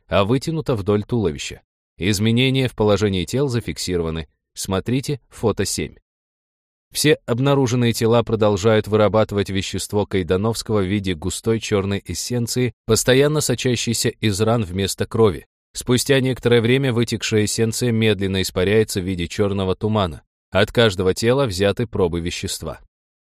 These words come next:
Примечание. Испарение вещества Кайдановского при наблюдении через устройство, напоминающее чёрный туман или дымку, представляют собой частицы воздуха, максимально подверженные А П С П настолько,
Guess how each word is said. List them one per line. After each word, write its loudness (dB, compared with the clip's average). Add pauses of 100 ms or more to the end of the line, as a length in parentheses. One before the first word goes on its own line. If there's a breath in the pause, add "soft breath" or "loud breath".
(200)
Примечание. 0 (460)
Испарение 2
вещества -2
Кайдановского 0
при 0
наблюдении 0
через -4
устройство, -2
напоминающее -2
чёрный -2
туман -2
или 0
дымку, -2 (180)
представляют 0
собой 0
частицы -4
воздуха, 0
максимально -2 (140)
подверженные 2
А 2
П 0
С -4
П 0
настолько, 0